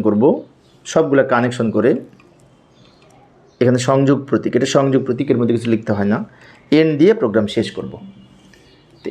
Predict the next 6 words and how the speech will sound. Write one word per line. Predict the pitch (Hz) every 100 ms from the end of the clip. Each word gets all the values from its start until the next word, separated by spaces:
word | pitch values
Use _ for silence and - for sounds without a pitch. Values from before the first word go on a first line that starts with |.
| 165
এই | 180
হচ্ছে | 170 - 135 110
আমাদের | 104 127 - - - _
ফ্লোচার্ট | - 139 - - - - _ _ _ _ _ _ _ _ _ _ _ _ _ _ _ _ _ 143
এই | 127
তথ্য | 127